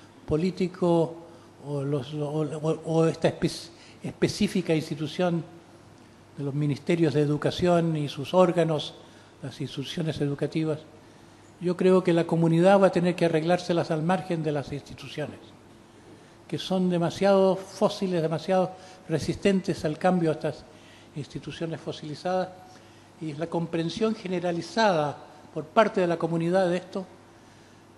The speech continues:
los comun-, la comunidad va a tener que volver a la condición de buenos mamíferos. Mamíferos le dan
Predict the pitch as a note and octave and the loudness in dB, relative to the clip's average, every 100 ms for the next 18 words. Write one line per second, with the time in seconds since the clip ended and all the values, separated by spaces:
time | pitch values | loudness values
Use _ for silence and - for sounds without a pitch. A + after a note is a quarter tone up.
0 | - - - - - - - - - - | -20 -20 -20 -20 -20 -20 -20 -20 -20 -12
1 | G3+ F3 F#3+ F#3+ G3 F#3 F#3 F#3 F#3+ G3 | -10 -6 -2 0 0 0 -2 0 2 4
2 | A3+ G#3+ G#3 G3+ - F3+ F#3 G#3+ G#3 G3+ | 4 4 4 4 -2 -6 -2 -2 0 0
3 | G3 F#3+ G#3 G#3 G3+ F#3 E3+ G#3 G#3 G3+ | 2 2 2 2 0 -4 -4 -4 -2 -2
4 | F#3+ G#3+ G3 F#3 F#3+ A3 F#3 E3+ E3 F#3+ | 0 0 0 -2 0 -2 -2 -6 -4 0
5 | A3+ B3+ B3 A3+ A3 A#3 A3+ | 2 2 0 -2 -2 -2 -2